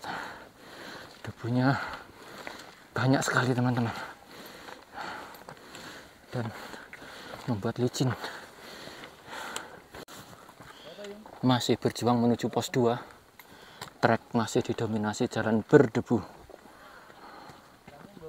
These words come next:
Vegetasinya masih rapat, banyak pohon-pohon lumayan besar. Alhamdulillah ora kabut ya.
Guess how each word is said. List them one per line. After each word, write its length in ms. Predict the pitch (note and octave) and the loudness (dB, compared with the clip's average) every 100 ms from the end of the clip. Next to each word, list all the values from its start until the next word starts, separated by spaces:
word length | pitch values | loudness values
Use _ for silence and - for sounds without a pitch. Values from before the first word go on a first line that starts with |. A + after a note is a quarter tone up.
| D#3 C#4+ D#4+ D#4+ - - - | -14 -12 -12 -12 -16 -16 -12
Vegetasinya 640 | A#2 - - A#2 A#2+ A#2 | -8 -6 -4 0 2 2
masih 240 | A2 - A#2+ | 0 0 0
rapat, 320 | A2+ A#2+ - | 0 -2 -2
banyak 320 | G#2+ G#2 - - - - - - - - - - | -4 -2 -4 -8 -16 -20 -20 -20 -20 -20 -20 -10
pohon-pohon 480 | A2+ G#2+ G#2+ A2+ G#2+ | -6 -4 -2 -2 -2
lumayan 240 | G#2+ G2+ | -4 -4
besar. 400 | - C3 A2 A2 - - - - - - - - C#3+ C3+ B2 A2 G#2+ - - - - - | -2 0 0 -4 -10 -18 -20 -20 -20 -20 -20 -16 -12 -8 -8 -10 -16 -18 -18 -20 -20 -8
Alhamdulillah 480 | - A2 G#2+ G#2+ A2 | -2 2 4 4 4
ora 160 | A2+ G#2+ | 4 2
kabut 320 | A#2 - A#2 | 2 2 2
ya. 160 | A2+ | 2